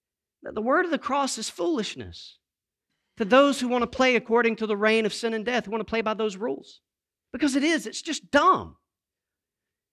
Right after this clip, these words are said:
But he says, "But to those of us who are living according to the rules of the kingdom of God, to those of us who believe that love and joy and peace,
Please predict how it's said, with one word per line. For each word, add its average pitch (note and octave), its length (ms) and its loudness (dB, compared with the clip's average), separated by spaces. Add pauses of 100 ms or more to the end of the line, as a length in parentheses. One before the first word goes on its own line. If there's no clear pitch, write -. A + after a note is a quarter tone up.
(3000)
But B3+ 80 2
he B3 80 2
says, D4+ 180 -2
"But C4+ 160 0
to C4 80 -2
those D4 320 2
of C#4 100 -2
us B3+ 260 2
who A#3 120 -4
are G#3+ 100 2
living C4+ 400 0
according B3 440 -4
to A3 80 -10
the G3+ 100 -2
rules A#3 320 -4
of G3+ 80 -8
the F3 60 -4
kingdom A#3 340 -8
of E3+ 140 -10
God, G3 420 -4
to D#3+ 60 -18
those B3+ 240 -8
of A#3+ 80 -10
us A#3 160 -6
who A#3 80 -8
believe G#3 460 -4
that F#3 160 -4
love G#3 260 -4
and G3 120 -4
joy G3 240 -4
and F3+ 140 -6
peace, - 560 -10